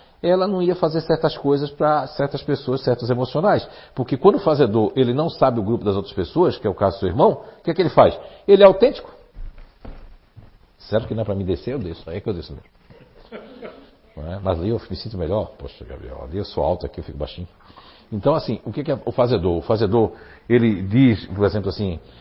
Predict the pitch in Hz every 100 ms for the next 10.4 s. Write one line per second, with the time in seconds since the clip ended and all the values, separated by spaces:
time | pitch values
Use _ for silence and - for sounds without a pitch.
0 | - 92 95 104 98 101 101 110 104 101
1 | 107 - 120 87 107 113 107 92 95 131
2 | 135 101 113 131 131 131 165 101 - 131
3 | 180 285 302 208 131 - 170 - 262 117
4 | 104 90 90 117 113 - - - - 151
5 | 175 131 165 180 - 170 - 220 180 175
6 | 208 226 208 147 135 131 120 - - 95
7 | 80 - _ _ _ _ _ _ _ _
8 | _ _ _ _ _ - _ - _ _
9 | - - - - - 202 196 214 262 185
10 | 113 - -